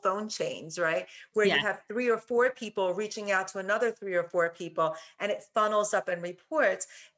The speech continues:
Speaker 1: It's very critical to tell those three or four people,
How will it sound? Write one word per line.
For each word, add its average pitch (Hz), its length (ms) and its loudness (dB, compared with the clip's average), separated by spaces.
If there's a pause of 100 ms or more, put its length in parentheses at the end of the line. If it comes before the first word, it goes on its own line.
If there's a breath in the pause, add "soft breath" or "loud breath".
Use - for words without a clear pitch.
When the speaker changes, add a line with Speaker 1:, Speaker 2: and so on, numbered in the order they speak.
Speaker 1:
It's - 140 -20
very 214 360 2
critical 269 540 -2
to 180 160 -12
tell 196 340 2
those 202 280 2
three 202 160 -2
or 185 100 0
four 180 240 0
people, 185 480 -2